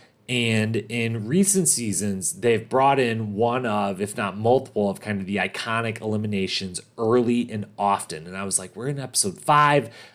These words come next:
I feel like we could be on the verge of," not a hall brawl, 'cause I think almost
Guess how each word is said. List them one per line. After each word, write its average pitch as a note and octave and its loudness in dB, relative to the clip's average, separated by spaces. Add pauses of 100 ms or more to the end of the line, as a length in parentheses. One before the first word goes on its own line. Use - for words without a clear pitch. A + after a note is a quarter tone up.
I A2 -10
feel F3 6
like C3 4 (300)
we D3 0
could C3 -6
be C3 0
on B2 0
the B2 2
verge A2+ 4
of," G#2+ 2 (160)
not D3 4
a D#3 4
hall A2+ 2
brawl, F2+ -4
'cause G2+ -6
I A2+ 0
think C3 -4
almost A#2 -4